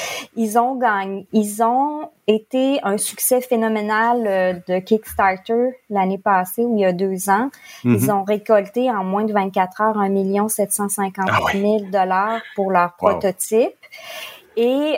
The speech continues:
Speaker 1: euh, là, ils sont en, en, en stade de production actuellement. Euh, ils ont gagné plein de prix aussi, euh, en entrepreneuriat. Puis,
Speaker 2: Wow.
Speaker 1: eux, tu vois, là, ça va m'amener à ce que tu, tu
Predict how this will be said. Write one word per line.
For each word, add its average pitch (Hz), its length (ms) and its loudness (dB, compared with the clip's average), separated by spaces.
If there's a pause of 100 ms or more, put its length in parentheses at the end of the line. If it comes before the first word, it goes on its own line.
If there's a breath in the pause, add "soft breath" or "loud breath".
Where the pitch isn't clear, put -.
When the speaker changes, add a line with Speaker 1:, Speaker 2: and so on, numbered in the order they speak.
Speaker 1:
euh, 196 240 2
là, 214 120 2
ils 269 100 -2
sont 233 320 -2
en, 180 480 0
en, 165 840 0 (340)
en 165 400 -2
stade 208 280 -2
de 196 120 0
production 196 680 -2
actuellement. 185 840 0 (240)
Euh, 175 420 2
ils 170 140 -4
ont 180 80 0
gagné 180 300 2
plein 185 220 0
de 170 60 -4
prix 220 600 -2
aussi, 214 600 -2
euh, 170 220 2
en 175 140 -6
entrepreneuriat. 180 960 -2 (240)
Puis, 302 380 -2
Speaker 2:
Wow. 190 240 4
Speaker 1:
eux, 269 160 2 (120)
tu 240 120 -4
vois, 220 420 0
là, 247 180 -4
ça 208 200 -2
va 185 120 0
m'amener 196 460 0
à 220 60 2
ce 220 100 -8
que 208 80 -2
tu, 196 400 0
tu 185 220 -4